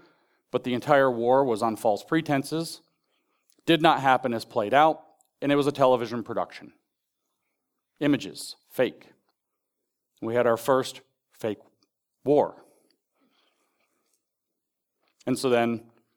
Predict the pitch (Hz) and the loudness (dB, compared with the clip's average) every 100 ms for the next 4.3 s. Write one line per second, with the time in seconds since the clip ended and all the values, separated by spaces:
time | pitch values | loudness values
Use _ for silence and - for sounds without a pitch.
0 | _ 120 120 113 107 - 117 107 _ - | _ -6 -4 -4 -6 -8 -8 -8 _ -8
1 | 113 110 113 98 - 131 - 110 104 - | -8 -8 -8 -6 -2 -2 -2 -4 -4 -8
2 | 98 - - 98 98 107 120 - 113 107 | -18 -20 -12 -10 -10 -10 -12 -12 -12 -10
3 | 107 110 - 113 104 104 - 123 107 104 | -8 -8 -8 -8 -6 -4 0 0 0 -2
4 | 107 117 | -4 -6